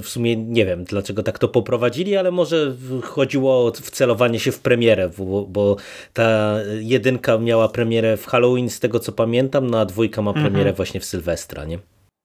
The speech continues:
Speaker 2: E, no i, e, cóż, nam chyba pozostanie czekać ten rok, <laughs> żeby za rok znowu się spotkać, e, i w okolicy Sylwestra omówić ten sequel.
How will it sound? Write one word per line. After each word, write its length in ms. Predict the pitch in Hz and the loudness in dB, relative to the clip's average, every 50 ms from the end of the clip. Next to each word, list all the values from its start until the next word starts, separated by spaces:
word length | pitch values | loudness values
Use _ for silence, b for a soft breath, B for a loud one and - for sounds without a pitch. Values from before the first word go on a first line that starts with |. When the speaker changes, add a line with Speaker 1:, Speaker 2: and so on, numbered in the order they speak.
| _ _ _ _ _ _ _ _ b b b b b b b b b b b - | _ _ _ _ _ _ _ _ b b b b b b b b b b b -2
Speaker 2:
E, 140 | 139 147 147 | 0 2 2
no 140 | 156 160 | 2 2
i, 320 | 170 175 180 180 180 175 156 - | 2 2 2 2 2 0 0 0
e, 300 | 156 160 165 160 160 151 - _ - - - - | 0 2 2 2 2 0 -2 _ -20 -18 -16 -8
cóż, 260 | - - 139 117 - | -4 -2 -2 0 0
nam 240 | 143 143 151 156 147 | 0 0 0 0 -2
chyba 240 | - - 143 156 143 | -4 -4 -2 -4 -2
pozostanie 560 | - - 143 143 135 - - 156 151 151 139 | -2 -2 -4 -4 -4 -2 -2 0 0 0 -2
czekać 600 | - - 175 - - 117 - - - - - - - | -2 -2 -2 -2 -2 -4 -4 -4 -6 -10 -10 -10 -6
ten 180 | - 127 120 123 | -2 0 0 2
rok, 320 | 113 107 101 - - - - - | 2 2 0 0 -2 -8 -10 -10
<laughs> 120 | - - - | -6 -2 0
żeby 320 | 117 95 - - 170 - | -2 0 0 -2 -2 -2
za 240 | - 156 143 135 135 | 0 0 0 2 2
rok 260 | 127 131 131 127 - - - | 2 0 0 0 -4 -6 -6
znowu 340 | 139 123 127 139 135 135 127 | -6 -2 0 0 2 2 2
się 140 | - 139 123 | 0 0 -2
spotkać, 640 | - - 143 127 - - - 123 135 175 - - - B B B B B B B B B - | -2 0 0 0 0 0 0 0 0 0 -2 -10 -14 B B B B B B B B B -6
e, 460 | - 127 120 120 120 120 120 123 127 | -4 -2 -2 0 0 0 0 0 -2
i 460 | - - 131 123 127 123 123 123 123 - _ _ - | -2 -4 -4 -2 -2 0 -2 -2 -4 -6 _ _ -14
w 120 | - 147 - | -14 -10 -6
okolicy 420 | - 127 - 139 135 139 - - 135 | -6 -4 0 0 0 0 0 0 0
Sylwestra 640 | - - 123 120 120 127 120 - - - 117 110 | 2 2 0 2 2 0 0 0 0 0 0 0
omówić 480 | - 127 123 127 127 117 113 113 - - | 0 0 -2 -2 -2 -2 -4 -6 -8 -6
ten 160 | - 120 113 | -4 -4 -2
sequel. 420 | - - 123 - - 151 175 214 | -2 -2 -4 -2 -2 -2 -2 -2